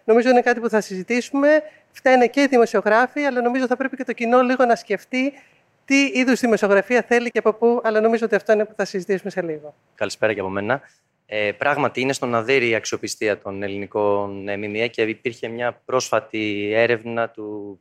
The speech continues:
Speaker 2: Pew Institute ανάμεσα σε τριάντα οκτώ χώρες που καταδεικνύει το ίδιο,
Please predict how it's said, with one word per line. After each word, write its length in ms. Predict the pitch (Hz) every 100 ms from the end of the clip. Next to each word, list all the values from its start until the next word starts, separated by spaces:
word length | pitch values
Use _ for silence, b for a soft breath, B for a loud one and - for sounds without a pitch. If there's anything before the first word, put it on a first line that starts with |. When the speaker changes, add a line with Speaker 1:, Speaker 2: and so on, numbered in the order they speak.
| -
Speaker 2:
Pew 280 | 123 113
Institute 400 | 110 - 104 131 131 _ b b b
ανάμεσα 460 | 101 110 120 127
σε 340 | 113 - 110 98 _
τριάντα 300 | 113 104 104
οκτώ 340 | 95 - -
χώρες 760 | 117 - 113 117 135 139 - - _
που 80 | -
καταδεικνύει 600 | 113 117 107 104 120 123
το 120 | 117 117
ίδιο, 440 | 120 101 101 92